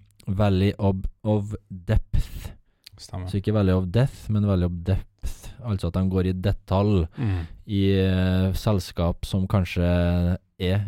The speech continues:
Speaker 1: i Valley of Death, eh, for så vidt, eh, hvis vi skal bruke de termene. Og han hadde et, eh,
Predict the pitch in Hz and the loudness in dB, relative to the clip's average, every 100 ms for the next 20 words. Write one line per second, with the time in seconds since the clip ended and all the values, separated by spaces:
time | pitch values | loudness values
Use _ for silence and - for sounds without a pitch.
0 | 113 104 101 85 85 90 87 - - 92 | -4 -2 0 0 0 -2 -4 -6 -8 -6
1 | 90 92 98 82 78 - 87 85 82 85 | -6 -6 -6 -4 -6 -8 -6 -4 -6 -8
2 | 95 92 87 85 - 87 87 87 78 90 | -12 -6 -4 -4 -4 -4 -2 -2 0 2
3 | 110 113 127 131 127 - 127 123 | 4 4 2 0 -2 -2 0 2